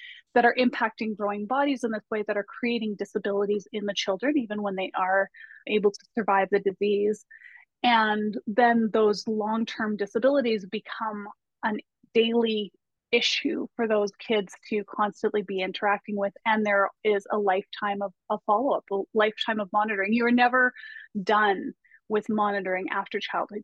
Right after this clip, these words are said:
cancer. So that, and dependent on the treatments that you are given, that monitoring can be as simple as a once a year test, blood test or something, but they can also need monitoring heart impacts, monitoring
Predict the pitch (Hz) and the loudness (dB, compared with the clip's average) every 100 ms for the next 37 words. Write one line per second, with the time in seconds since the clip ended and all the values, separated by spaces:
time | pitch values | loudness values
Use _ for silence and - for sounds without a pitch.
0 | - - - - - 214 - 220 214 208 | -10 -10 -8 -8 -8 -10 0 2 4 4
1 | 202 - 233 226 220 214 - 262 254 240 | 4 2 -4 -2 0 0 2 4 4 0
2 | 226 220 202 - 302 - 240 - 226 214 | -2 -2 -4 -4 -6 -2 -4 -4 -4 -4
3 | 196 202 202 202 202 - - - 208 214 | -4 -4 -2 -4 -6 -12 -20 -16 0 0
4 | 220 226 247 247 226 208 202 - 220 202 | 2 0 2 0 0 -2 -4 -8 -8 -6
5 | 202 196 - 247 226 233 208 202 196 202 | -2 -2 -2 -6 -4 -2 0 0 -2 -4
6 | - 220 202 214 262 - 214 196 196 190 | -6 -6 -2 -4 -4 -6 -6 -2 -2 -2
7 | - - - 220 - - _ - _ _ | -6 -6 0 0 -2 -18 _ -20 _ _
8 | 185 190 - 226 208 - 240 269 262 330 | 0 0 0 -4 -4 -6 -4 -4 -2 -2
9 | 359 359 - - - 262 269 262 277 - | -2 -4 -16 -20 -2 2 2 2 0 2
10 | 254 254 269 254 240 240 240 220 - 220 | 0 0 0 2 2 2 -2 -4 -2 0
11 | 220 220 226 226 220 214 - - 214 - | 0 0 -2 0 0 -2 -4 0 0 -2
12 | 202 - 185 185 - - 214 208 202 202 | -8 -2 -2 -2 -4 -4 -2 -2 -2 -2
13 | 202 | -2